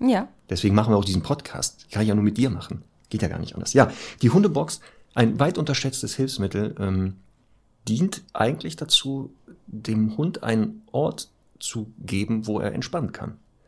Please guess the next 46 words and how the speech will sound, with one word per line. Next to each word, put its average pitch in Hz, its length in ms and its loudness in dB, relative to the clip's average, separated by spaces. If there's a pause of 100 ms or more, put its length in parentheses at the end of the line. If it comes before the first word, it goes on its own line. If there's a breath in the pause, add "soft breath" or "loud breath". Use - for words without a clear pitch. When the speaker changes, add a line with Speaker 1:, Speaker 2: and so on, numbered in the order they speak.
(300)
Speaker 2:
Und 123 140 2
ich 107 120 0
sehe 139 100 4
das 185 160 0
hier 151 160 -2
mit 139 280 -6
Charlie 131 400 0
zum - 160 -10
Beispiel, - 340 -6
ne? 98 240 -4
Der 196 80 6
Speaker 1:
Mhm. 190 60 6
Speaker 2:
ist 254 120 2
ja 127 180 0
jetzt 123 440 -6
nicht 147 180 -2
so - 100 -2
der 113 100 0
entspannteste 92 560 -2
Hund 107 200 4
immer. 151 300 -2 (360)
Ist 185 260 0
Speaker 1:
Mhm. 247 40 0
Speaker 2:
aufgrund 107 320 2
seiner 90 240 2
Art, 127 220 4
Persönlichkeit 107 600 0
und 95 120 0
Rasse 92 280 -2
auch - 200 -6
manchmal. 151 520 -4 (460 soft breath)
Aber 127 220 2
der 131 140 0
hat 156 200 -2 (300)
eins 143 340 -2
gelernt. 104 400 -4 (540)
Wenn 135 180 0
der 175 180 0
in, 143 360 -6
wenn 131 120 0
du 139 80 -2
den 131 180 -2
in 135 40 0
die 135 60 0
Box 208 260 -2
schickst, - 380 -6